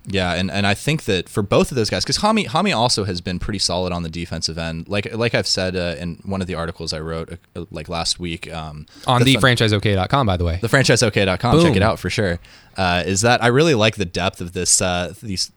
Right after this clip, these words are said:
Speaker 1: Thunder perimeter defenders. You know, they don't have one guy who's a standout like they did when they had Paul George, like they did when Andre Roberson was still playing, Robertson was still playing. Uh,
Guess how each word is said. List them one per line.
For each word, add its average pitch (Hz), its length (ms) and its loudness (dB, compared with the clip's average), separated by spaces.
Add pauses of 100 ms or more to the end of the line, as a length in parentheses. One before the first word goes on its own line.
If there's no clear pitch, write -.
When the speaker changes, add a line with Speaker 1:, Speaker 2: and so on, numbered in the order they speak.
Speaker 1:
Thunder 101 220 0
perimeter 92 380 -2
defenders. 95 640 -2
You 98 80 -4
know, 92 120 0
they 95 120 0
don't 113 160 2
have 113 180 0
one 92 280 0
guy 92 200 0
who's 90 180 -4
a 82 40 -6
standout 90 640 0
like 85 140 -8
they 82 100 -6
did 80 180 -6
when 82 120 -6
they 82 100 -6
had 78 160 -8
Paul 73 180 -10
George, 87 400 -4
like 82 120 -8
they 85 100 -6
did 78 180 -10
when 78 240 -10
Andre 82 240 -8
Roberson 87 380 -4
was 90 100 -2
still 92 140 -4
playing, 92 440 -6
Robertson 87 380 -4
was 85 80 -4
still 87 140 -6
playing. 87 360 -6 (460)
Uh, 82 320 -6